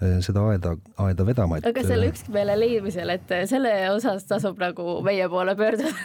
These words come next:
Speaker 2: <laughs>
Speaker 1: Teil on selles osas kogemus olemas, jah,
Speaker 2: Jah.
Speaker 1: kuidas, kuidas l-, lepitada inimesi omavahel.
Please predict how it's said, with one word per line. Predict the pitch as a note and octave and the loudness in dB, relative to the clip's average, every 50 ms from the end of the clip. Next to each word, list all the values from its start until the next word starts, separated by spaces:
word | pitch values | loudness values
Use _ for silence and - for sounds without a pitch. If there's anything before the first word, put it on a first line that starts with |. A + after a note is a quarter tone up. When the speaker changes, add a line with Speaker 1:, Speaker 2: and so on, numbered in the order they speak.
| - - - | -14 -16 -20
Speaker 2:
<laughs> | - - - - - | -20 -20 -10 -2 0
Speaker 1:
Teil | D3 D3 C#3 | 2 2 4
on | A2 G2 | 4 2
selles | A#2+ A#2 G2+ G#2 G#2 | 2 2 2 0 0
osas | G2 - G2 - - | 0 -2 -2 -2 -2
kogemus | A#2 G#2 F#2 F2+ F2+ G2+ | 0 0 2 2 2 2
olemas, | A2 F#2+ D#2 E2 - - | 2 2 0 0 0 0
jah, | A2 - | 0 0
Speaker 2:
Jah. | G3 G#3 G3+ | 0 0 -2
Speaker 1:
kuidas, | G2 F#2 F#2 - C#4+ - - D4+ C4+ D4 - - - | -2 -2 -2 -2 -2 -2 0 0 0 -2 -4 -6 -6
kuidas | - F2+ F2+ - - F2 | -4 -4 -2 -2 -2 -4
l-, | E2 F2 F#2 F#2+ G2+ G2 - F#2 F#2+ F2 E2 C#2+ D#2+ F2 G2 | -2 0 0 0 0 0 -2 -4 -4 -4 -4 -4 -2 0 0
lepitada | A2 - F#2+ F#2 - F2 D#2 F2 | 0 0 0 -2 -2 -2 0 2
inimesi | F2 F2+ F2+ E2+ E2+ E2+ F#2+ F#2 | 2 2 2 2 0 2 2 2
omavahel. | F2+ E2+ D#2 E2 E2 E2 | 2 0 0 -4 -6 -8